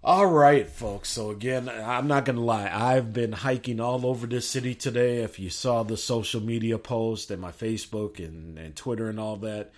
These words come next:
uh, went up a couple different mountains out in Paradise Valley today. Then we went up over at the Grand, um,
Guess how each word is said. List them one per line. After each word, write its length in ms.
uh, 280
went 240
up 300
a 840
couple 260
different 400
mountains 500
out 160
in 80
Paradise 500
Valley 400
today. 380
Then 240
we 100
went 280
up 280
over 240
at 140
the 80
Grand, 600
um, 480